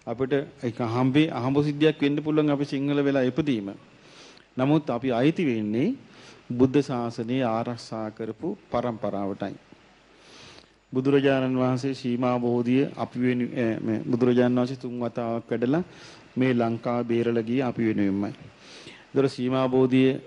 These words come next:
අපවත් වෙන්න නොදී ආරක්ෂා කරගත්තේ සිංහල පරම්පරාව. බුදුරජාණන් වහන්සේගේ ධාතුන් වහන්සේලා වෙනුවෙන් චෛත්‍ය බැඳ බැඳ, වැඳ වැඳ යන්නේ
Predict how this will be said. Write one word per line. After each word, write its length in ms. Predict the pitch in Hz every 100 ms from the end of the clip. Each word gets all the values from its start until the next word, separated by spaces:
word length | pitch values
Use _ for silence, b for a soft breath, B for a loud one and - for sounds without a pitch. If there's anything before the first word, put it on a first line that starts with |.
| - - -
අපවත් 460 | 113 123 127 123
වෙන්න 200 | 131 123
නොදී 280 | 127 123 127
ආරක්ෂා 520 | 113 113 123 123 120 117
කරගත්තේ 640 | 123 123 127 123 - 170
සිංහල 460 | 175 - 117 120 123
පරම්පරාව. 720 | 120 110 110 104 107 104 107 - B B B B B
බුදුරජාණන් 680 | - 127 127 135 131 127 127
වහන්සේගේ 380 | 127 127 127 120
ධාතුන් 400 | 117 113 117 123
වහන්සේලා 640 | 127 127 127 123 123 123 123 - -
වෙනුවෙන් 420 | 131 123 131 123
චෛත්‍ය 440 | 120 120 123 123 127
බැඳ 220 | 120 123
බැඳ, 220 | 127 127
වැඳ 220 | 120 120
වැඳ 220 | 123 127 123
යන්නේ 380 | 127 135 175